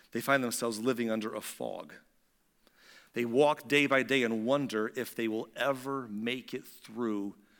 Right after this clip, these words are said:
the intense grief they carry every day when they open their eyes. They wonder if it will ever, life will ever be normal and bright again. They wonder if they'll ever be able to function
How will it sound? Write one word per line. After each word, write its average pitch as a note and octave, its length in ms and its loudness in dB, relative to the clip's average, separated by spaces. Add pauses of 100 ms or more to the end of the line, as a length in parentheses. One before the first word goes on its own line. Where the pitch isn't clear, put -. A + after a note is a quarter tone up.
(440)
the G#2+ 140 -4
intense B2 680 -6
grief G#2 420 -8
they G2 120 -8
carry G#2 460 -8
every G#2 360 -8
day F#2+ 340 -8
when F#2 100 -14
they F2+ 80 -14
open - 220 -16
their G1+ 140 -12
eyes. - 360 -14 (1400)
They G2 60 -4
wonder C#3+ 280 2
if C#3 240 -2
it - 20 -4
will A#2 240 -2
ever, C3+ 320 0
life B2 160 2
will A#2+ 100 -4
ever A2 100 -8
be A2 100 -6
normal A#2+ 720 -4 (1300)
and G2 120 -8
bright G2+ 240 -2
again. F#2 280 -8 (2500)
They G#2 80 -4
wonder C3+ 240 4
if C3+ 180 0
they'll A#2+ 160 4
ever A#2+ 140 2
be A2+ 140 0
able A2+ 140 -2
to G2+ 80 -6
function - 560 -8